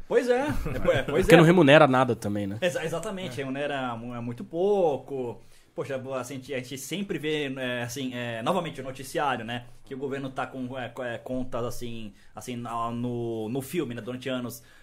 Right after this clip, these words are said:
Speaker 1: ah, com, com déficit. Isso preocupa as pessoas, né? E as pessoas procuram alternativas, né? Pre-, ah, previdências privadas. E o fundo imobiliário tem esse valor, né? E outra coisa, o fundo imobiliário,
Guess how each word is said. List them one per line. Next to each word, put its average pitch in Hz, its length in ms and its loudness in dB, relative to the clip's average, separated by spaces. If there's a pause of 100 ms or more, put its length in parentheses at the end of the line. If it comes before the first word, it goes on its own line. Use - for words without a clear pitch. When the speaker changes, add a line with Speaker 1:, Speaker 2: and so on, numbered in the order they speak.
Speaker 1:
ah, 120 260 -6
com, 131 160 -12
com 147 160 -8
déficit. 160 500 -2
Isso 208 120 -8
preocupa 320 520 -6
as - 120 -10
pessoas, 104 520 -12
né? 107 220 -12
E 127 60 -8
as 123 100 -6
pessoas 143 280 -12
procuram 175 520 -12 (140)
alternativas, 165 920 -12
né? 104 240 -16
Pre-, 123 240 -14 (280)
ah, 110 500 -12
previdências 123 580 -10
privadas. 185 600 -6
E 113 180 -10
o 117 100 -10
fundo 147 240 -12
imobiliário 143 480 -6
tem 220 400 -6 (100)
esse 202 200 -14
valor, 208 360 -4
né? 107 280 -10 (280)
E 139 60 -8
outra 180 160 -8
coisa, 170 160 -8
o - 20 -18
fundo 170 140 -8
imobiliário, 139 680 -2